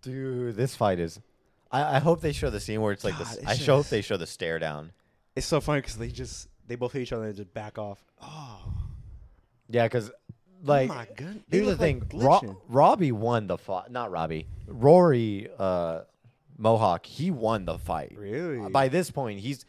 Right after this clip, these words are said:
Speaker 1: he's ahead in the leaderboards. There's nothing. Robbie has to put him down. There's,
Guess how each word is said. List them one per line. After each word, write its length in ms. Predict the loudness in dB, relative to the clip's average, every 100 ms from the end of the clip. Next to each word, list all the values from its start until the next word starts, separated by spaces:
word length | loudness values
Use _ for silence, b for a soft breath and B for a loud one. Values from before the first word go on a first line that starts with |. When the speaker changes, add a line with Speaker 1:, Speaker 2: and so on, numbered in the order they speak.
| _ _
Speaker 1:
he's 180 | -2
ahead 280 | -2 2 2
in 60 | 0
the 60 |
leaderboards. 580 | -4 -6 -6 -6 -6 -6
There's 200 | -6 -6
nothing. 400 | 0 0 0 -8 -16 _ _
Robbie 380 | 0 2 2 0
has 320 | -2 0 0 -4
to 100 | -12
put 240 | -6 -6
him 160 | -6 -10
down. 400 | -10 -10 -12 -18 _ _ _ _ -20 _ _ _ _ _ _ _ _ _ -10
There's, 280 | -10 -10